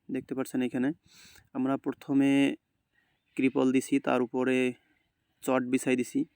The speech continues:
তার উপরে হচ্ছে তুষ দিয়ে একদম সমান করে দিয়ে, তার উপরে খবরের পেপার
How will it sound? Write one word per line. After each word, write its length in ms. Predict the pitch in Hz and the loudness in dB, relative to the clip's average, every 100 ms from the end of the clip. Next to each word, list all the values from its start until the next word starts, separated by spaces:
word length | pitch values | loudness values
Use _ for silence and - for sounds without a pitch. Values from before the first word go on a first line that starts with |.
| _ 175 _ _ _ _ _ - | _ _ _ _ _ _ _ -6
তার 120 | 127 127 | -2 0
উপরে 260 | 127 131 131 - | 2 2 2 -2
হচ্ছে 220 | 131 - 135 _ | -12 -6 -8 _
তুষ 220 | - 147 - 135 | 2 2 2 0
দিয়ে 200 | 139 135 | 4 4
একদম 260 | 127 135 131 | 2 2 2
সমান 360 | - 131 131 131 | 0 -2 0 0
করে 160 | 127 131 | 2 2
দিয়ে, 140 | 135 | 2
তার 180 | 139 123 | 2 0
উপরে 240 | 120 127 127 | -2 -2 -2
খবরের 380 | 127 - 123 131 | -2 -4 0 0
পেপার 300 | 127 127 127 | -2 -4 -2